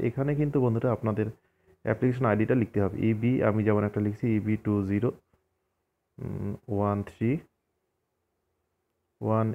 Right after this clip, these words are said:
এইট ফাইভ এইট থ্রি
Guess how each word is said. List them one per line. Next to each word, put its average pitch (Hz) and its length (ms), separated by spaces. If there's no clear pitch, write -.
এইট 117 220
ফাইভ 110 300
এইট 123 180
থ্রি 113 220